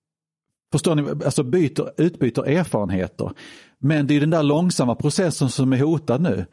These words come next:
För att vi ser ju resultatet nu. I ett splittrat, segregerat Sverige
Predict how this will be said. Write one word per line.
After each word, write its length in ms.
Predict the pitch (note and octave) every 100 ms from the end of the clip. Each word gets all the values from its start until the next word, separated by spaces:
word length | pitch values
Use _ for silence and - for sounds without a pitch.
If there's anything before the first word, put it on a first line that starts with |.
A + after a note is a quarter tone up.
| - -
För 60 |
att 80 | C#3
vi 100 | C3+
ser 320 | C3 - E3
ju 140 | A2 A2
resultatet 720 | A#2 D3+ - F#3+ G2 - F#2+
nu. 200 | A2 F2 - - _ _
I 120 | B2
ett 200 | B2 -
splittrat, 560 | - - C#3+ E3+ - B2+
segregerat 580 | C3+ B2+ C#3 D#3+ A#2 -
Sverige 560 | C3+ B2+ G2 F#2 F#2+